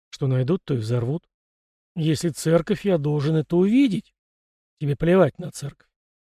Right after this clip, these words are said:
«Не указывай ни на что плевать». «Ты запал на ферму», — сказал Эмори. «Ты тоже? Ты же видел фотки, две девчонки и мамаша». «Нам они в любом случае не достанутся».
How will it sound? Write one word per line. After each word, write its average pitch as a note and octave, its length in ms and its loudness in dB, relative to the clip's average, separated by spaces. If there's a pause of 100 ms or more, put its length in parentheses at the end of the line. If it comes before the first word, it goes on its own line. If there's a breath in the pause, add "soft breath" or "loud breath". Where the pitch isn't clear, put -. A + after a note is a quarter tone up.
«Не E3+ 180 4
указывай G3 500 2
ни G3 80 2
на F#3+ 120 2
что - 180 -2
плевать». G3+ 500 2 (880)
«Ты A#3+ 100 -4
запал A3+ 440 4
на A3 160 4
ферму», — A3+ 520 2
сказал C3+ 480 -2
Эмори. B2+ 280 -4 (500)
«Ты C#3+ 120 -4
тоже? F3+ 440 2 (320)
Ты A3 100 0
же A3+ 120 2
видел B3 220 4
фотки, - 440 2
две D3 240 4
девчонки G3 440 0
и - 20 2
мамаша». G#3 520 4 (800)
«Нам G#3+ 200 2
они G#3 140 4
в G3 40 2
любом F#3 280 2
случае C#3 400 -4
не C#3 60 2
достанутся». C#3 720 -2